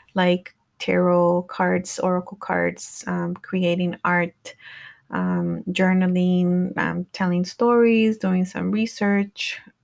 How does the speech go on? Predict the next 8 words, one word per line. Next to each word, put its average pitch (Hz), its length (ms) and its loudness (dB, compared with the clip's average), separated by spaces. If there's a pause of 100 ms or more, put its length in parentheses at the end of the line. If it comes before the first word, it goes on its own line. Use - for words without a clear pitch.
(200)
noticing 185 1040 2
and 160 280 -4
experiencing 190 720 -2
different 185 380 -2
things. 185 460 -2 (1200)
But 202 240 0
the 185 220 -2 (100)
theme 190 420 0